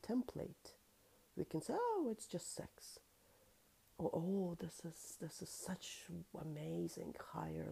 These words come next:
love. It's the soul level love. It's beyond relationships," right? It's just so high <laughs> up. It's, it has too pure, too pure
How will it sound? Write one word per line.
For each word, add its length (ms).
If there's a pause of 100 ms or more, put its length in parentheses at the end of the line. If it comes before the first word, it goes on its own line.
love. 500
It's 420
the 260 (480)
soul 560
level 380
love. 460
It's 440
beyond 800 (720)
relationships," 1200
right? 340
It's 320
just 560
so 240 (120)
high 280
<laughs> 20
up. 200 (200)
It's, 320 (640)
it 240
has 360 (1500)
too 260
pure, 480
too 220
pure 400